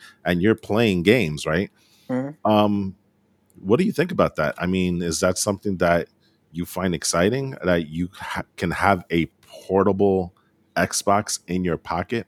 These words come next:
Speaker 1: and just plug it into a T V and whatnot?
Speaker 2: I mean, I guess it's sorta interesting. Um, I mean, if you're, like, on vacation, like you said, you could just plug it in.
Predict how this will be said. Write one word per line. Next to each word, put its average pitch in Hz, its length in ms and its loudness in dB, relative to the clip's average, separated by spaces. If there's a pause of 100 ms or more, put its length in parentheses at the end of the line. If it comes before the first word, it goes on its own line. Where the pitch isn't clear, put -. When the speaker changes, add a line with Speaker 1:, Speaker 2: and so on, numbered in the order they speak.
(100)
Speaker 1:
and 78 360 -4 (380)
just - 300 -8
plug 92 300 -4
it 92 80 2
into 92 300 -2
a 87 60 0
T 90 240 -4
V 98 160 -2
and 98 120 -4
whatnot? 117 340 -4 (600)
Speaker 2:
I 254 60 -2
mean, 147 240 0
I 139 120 0
guess - 240 -4
it's 147 220 -6
sorta 123 560 0
interesting. 110 600 -10 (480)
Um, 113 540 -4
I 123 100 -6
mean, 120 500 -2 (120)
if - 240 -10
you're, 123 180 -2
like, 117 220 -2
on 113 160 -4
vacation, 110 560 -6
like 107 160 -12
you 104 80 -16
said, 113 240 -8
you 107 100 -8
could 104 120 -10
just - 200 -16
plug 113 220 -8
it 113 120 -6
in. 113 240 -6